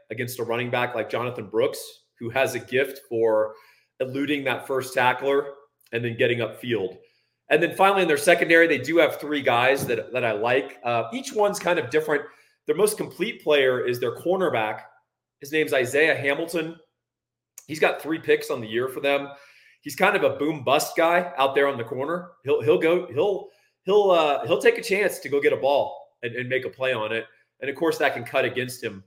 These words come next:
particularly against, uh, you know, Xavier Worthy. That said, he's a transfer from Texas Southern,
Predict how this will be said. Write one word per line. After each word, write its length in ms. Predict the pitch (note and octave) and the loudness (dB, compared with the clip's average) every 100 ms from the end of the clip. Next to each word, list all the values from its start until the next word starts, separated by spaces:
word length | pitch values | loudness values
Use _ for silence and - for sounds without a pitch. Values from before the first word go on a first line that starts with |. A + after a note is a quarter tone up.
| - | -16
particularly 460 | B2 C#3 C3+ B2 | -12 -10 -4 -4
against, 420 | A2+ A#2 A#2 - A#2 | -2 -6 -8 -8 -4
uh, 300 | G#2+ G#2 G2 A2 | -2 -4 -6 -8
you 100 | A2+ | -6
know, 80 | G#2 | -6
Xavier 380 | G#2+ A#2 A2 G2 | -2 -4 -2 -2
Worthy. 360 | A2+ A2 G2 - _ _ _ - - - _ _ _ _ | -2 -2 -6 -16 _ _ _ -16 -16 -16 _ _ _ _
That 200 | F3+ G3+ | 4 4
said, 340 | - F3+ A3+ - - - | 8 8 8 4 -10 -14
he's 220 | F3 F3 | -8 -6
a 40 | |
transfer 500 | E3+ F#3 F#3 F#3 F#3 | -4 0 0 0 -2
from 160 | F3 C3+ | -2 -4
Texas 400 | B2 D3 F3 - | 0 0 0 -2
Southern, 340 | D3 D#3+ - | 2 2 -2